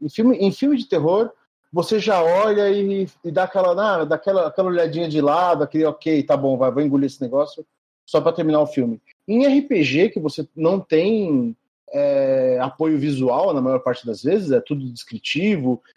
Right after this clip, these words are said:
e você é interrompido, e as pessoas percebem as coisas de formas diferentes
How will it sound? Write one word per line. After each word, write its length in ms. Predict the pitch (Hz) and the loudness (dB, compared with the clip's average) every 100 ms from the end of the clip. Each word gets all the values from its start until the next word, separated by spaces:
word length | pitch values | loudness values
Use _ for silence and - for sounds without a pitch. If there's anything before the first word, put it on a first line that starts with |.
| 131 | -2
e 60 | |
você 200 | 139 143 | -2 2
é 40 | 143 | 0
interrompido, 1040 | 139 147 135 123 156 202 202 143 127 131 | 2 0 -2 -2 0 0 0 0 0 2
e 160 | 135 139 | 2 0
as 80 | |
pessoas 640 | - 139 160 156 131 - - _ _ _ _ _ _ _ _ _ _ _ _ _ | -2 -6 0 0 0 -6 -18 _ _ _ _ _ _ _ _ _ _ _ _ _
percebem 480 | 156 139 180 175 156 | 0 2 2 2 2
as 100 | 139 | 2
coisas 260 | 156 143 | 2 2
de 80 | 139 | 0
formas 280 | 139 135 135 | 0 2 2
diferentes 760 | 120 - 120 170 240 - - | -2 -4 0 2 0 -4 -8